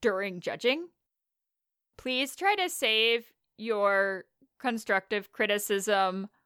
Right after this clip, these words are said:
for the contestants until after the contest, even if they ask for it during judging,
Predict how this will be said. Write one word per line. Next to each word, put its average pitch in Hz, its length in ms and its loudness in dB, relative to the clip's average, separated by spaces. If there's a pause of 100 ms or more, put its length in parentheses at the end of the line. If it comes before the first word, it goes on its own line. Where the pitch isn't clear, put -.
for 220 340 2
the 226 120 2
contestants 196 800 -4
until 190 320 -10
after 190 300 -2
the 180 120 -10
contest, 170 640 -4 (360)
even 285 320 0
if 359 160 0
they - 240 0
ask 196 360 0
for 247 260 0
it 233 120 -6
during 190 300 -4
judging, 240 540 -2